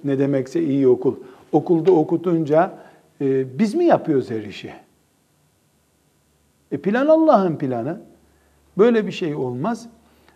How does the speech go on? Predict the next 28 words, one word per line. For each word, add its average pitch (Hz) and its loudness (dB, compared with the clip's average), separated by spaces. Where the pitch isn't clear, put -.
Ama 240 0
şuna 262 -4
da 208 0
biraz 294 0
sanki 226 -4
şükrediyorum 190 2
gibi 160 0
geçiyor 131 0
içimden. 113 -6
Hani 113 -10
sanki 151 -4
böyle 156 4
içimden 151 -2
bir 156 -2
ses 170 -2
iyi 170 -2
oluyor 135 2
diyor. 190 -2
Böyle 254 2
zil 202 0
zurnaların 175 2
doğuracağı 170 6
çocuklardan 156 0
da 143 -2
ümmet 147 -2
ne 185 4
hayır 120 -4
görecek? - -20